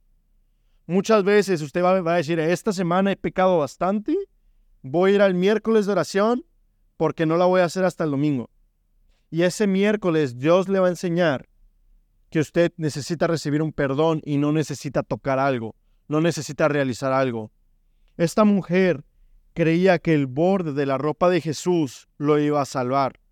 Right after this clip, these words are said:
La ropa no tiene ni un poder, no tiene ni un nada. Sí está bonita, fue de Jesús, pues sí está padre, pero no tiene poderes. Pero es sanada.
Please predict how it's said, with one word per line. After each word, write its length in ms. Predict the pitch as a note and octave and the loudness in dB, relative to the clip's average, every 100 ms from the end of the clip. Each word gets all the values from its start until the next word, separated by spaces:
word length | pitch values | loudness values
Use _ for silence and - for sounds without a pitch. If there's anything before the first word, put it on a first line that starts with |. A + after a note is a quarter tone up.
| _ _ _ _ _ | _ _ _ _ _
La 180 | D#3+ F3 | 2 2
ropa 340 | E3+ G#3 G#3+ | 2 2 2
no 140 | G3+ G3+ | 2 -2
tiene 320 | - G3+ G3 | -2 -2 0
ni 140 | F#3+ | 0
un 160 | F#3 G3+ | -2 -2
poder, 540 | G#3+ G3 G3+ G#3 G3+ _ _ | -2 0 0 -2 -4 _ _
no 200 | D#3 F3 | -2 -2
tiene 360 | - F#3+ F#3+ | 0 0 2
ni 200 | F#3 E3+ | 0 0
un 340 | E3+ F#3 F#3+ G3 _ _ _ | 0 0 -2 -4 _ _ _
nada. 600 | C3+ C#3 D#3+ E3+ C#3+ A2 - _ | -8 -4 0 0 -2 -6 -14 _
Sí 180 | - | -2
está 220 | F#3 - F3+ | 0 2 2
bonita, 420 | F#3 F#3 - B2+ | 2 0 -2 -4
fue 160 | - | 0
de 80 | E3+ | 0
Jesús, 480 | D3 A#2+ D#3 C#3 - _ _ _ _ _ | 0 0 0 0 -6 _ _ _ _ _
pues 240 | A#2 - _ | -18 -18 _
sí 120 | - | -6
está 200 | C#3+ D3 | -4 -4
padre, 360 | - C#3 A#2+ - _ _ _ | -2 -2 -2 -8 _ _ _
pero 200 | - E3 | -2 0
no 120 | E3+ F#3 | 2 0
tiene 380 | - F#3 F#3 | 0 0 0
poderes. 640 | F3+ D3+ C#3 C#3 A#2+ - - _ _ _ _ _ _ _ _ _ _ _ _ _ _ _ _ | 0 -2 0 -2 -6 -18 -20 _ _ _ _ _ _ _ _ _ _ _ _ _ _ _ _
Pero 240 | F3 E3+ F3 | 2 4 2
es 100 | D#3+ | -2
sanada. 500 | D#3+ D3 C3+ A2+ | -4 -4 -4 -8